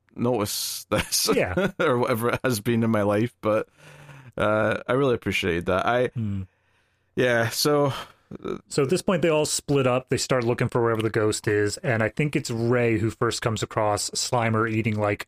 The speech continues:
Speaker 2: a dessert tray that's
Speaker 1: Yeah.
Speaker 2: left out in the hall.
Speaker 1: Yeah, I, I really like that when he tries to fire at Slimer, and there's a bit of, you know, a pausing and build up before he does it,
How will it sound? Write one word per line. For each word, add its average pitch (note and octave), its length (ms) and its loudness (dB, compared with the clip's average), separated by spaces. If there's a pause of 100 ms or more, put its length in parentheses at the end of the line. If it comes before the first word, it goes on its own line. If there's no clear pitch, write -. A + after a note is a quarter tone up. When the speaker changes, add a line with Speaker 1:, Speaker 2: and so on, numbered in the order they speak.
Speaker 2:
a G2+ 380 0 (120)
dessert G#2+ 520 -2 (160)
tray A#2+ 560 0 (120)
that's A#2 140 0
Speaker 1:
Yeah. A2+ 100 2
Speaker 2:
left G2 220 2
out A#2 140 -2
in A2 60 -4
the A2 100 2
hall. A2+ 300 0 (640)
Speaker 1:
Yeah, - 140 0
I, C3 260 0 (280)
I C#3+ 40 2
really F3+ 260 2
like D3+ 200 2
that C3 100 2
when B2 120 2
he A#2+ 80 2
tries B2+ 300 0
to A#2 80 -6
fire A2 340 2
at G2 80 0
Slimer, G2 540 0 (1160)
and G#3+ 100 2
there's G3+ 120 2
a D3+ 60 2
bit C3+ 120 2
of, A#2+ 100 2
you B2 100 2
know, G#2 180 0
a G2+ 100 0
pausing A2 460 0
and G2 220 2
build G2+ 260 0
up G#2 180 -2
before G2+ 240 -2
he F#2 60 0
does F#2+ 180 -2
it, F#2 120 -4